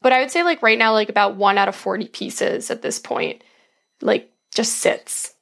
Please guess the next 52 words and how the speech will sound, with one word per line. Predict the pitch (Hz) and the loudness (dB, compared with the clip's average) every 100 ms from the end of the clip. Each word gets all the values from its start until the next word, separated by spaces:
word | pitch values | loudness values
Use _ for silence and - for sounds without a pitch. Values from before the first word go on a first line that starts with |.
| _ _ _ | _ _ _
It's | 262 - | -2 2
something | - 240 330 320 | 0 0 0 2
that | 311 | 2
I'm | 277 | 2
still | 254 220 208 | 0 2 2
trying | - 214 | 2 0
to | 208 | 0
figure | - 208 202 | -2 0 2
out | 190 | 2
what | 190 - | 2 -2
to | - | -4
do | 185 175 | -4 0
with, | 220 247 - | 2 2 0
'cause | 247 214 | 0 2
I | |
think | 208 262 - | 2 -2 0
sometimes | 247 226 214 | 0 2 0
you | |
just | 208 226 | 0 0
have | 226 | 0
to | |
cut | 208 226 - | -2 -2 0
your | 196 | 4
losses | 165 180 - 254 | 4 4 4 4
on | 254 262 | 4 4
those | 285 311 311 - | 4 2 0 -6
because | - 233 220 202 185 - | -2 4 4 4 -2 -6
you | 214 | -6
need | 202 196 | -6 -4
to, | 190 | 0
like, | 202 185 | 0 0
move | 208 196 | -2 0
on | 196 196 | 2 2
and | 202 196 | 0 -4
see | - | -6
if | 208 | -4
you | 202 | -4
can | 233 | -4
make | 202 190 - | -2 -4 -4
more. | 185 190 247 294 _ - - _ _ | 0 4 2 0 _ -20 -20 _ _
But | 226 | 0
that's | 233 247 - | 2 0 0
kind | 330 | 0
of, | 339 | 2
like, | 330 285 | 0 0
why | 233 220 | 0 2
I'm | 214 | 0
trying | 214 202 196 202 | -2 -2 -2 -2
to | |
help | 190 190 190 | -2 -2 -2
people | - 226 214 202 | -6 -6 -2 -4
too, | 202 214 208 247 | -2 -2 2 0